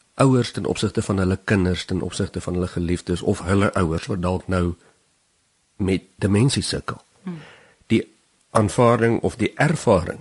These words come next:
Speaker 1: dat ek moet veronderstel wees om met dit alles goed om te kan gaan, ek moet alles kan hanteer, dit is hoe dit is.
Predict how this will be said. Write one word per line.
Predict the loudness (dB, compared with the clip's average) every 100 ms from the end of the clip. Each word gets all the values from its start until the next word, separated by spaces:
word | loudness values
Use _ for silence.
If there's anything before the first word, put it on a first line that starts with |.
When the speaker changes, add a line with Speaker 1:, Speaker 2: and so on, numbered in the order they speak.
| -2
Speaker 1:
dat | -2 0
ek | -2 0
moet | 2 4 4
veronderstel | 0 0 2 0 0 0 2
wees | 0 -6 -6
om | 0
met | 2 2
dit | 0 -2 2
alles | 2 2 -2 -12 _ _ _ _ _ _
goed | -2 2 4
om | 4 2
te | 0
kan | -2 -2
gaan, | -2 -2
ek | -2
moet | -6 0
alles | 4 4 2
kan | -2 -2
hanteer, | -2 -4 -2 0 -2 -8 -4
dit | -4 0
is | 0 0 -4 _ _ -4
hoe | 0
dit | 2 2
is. | 0 -2 -6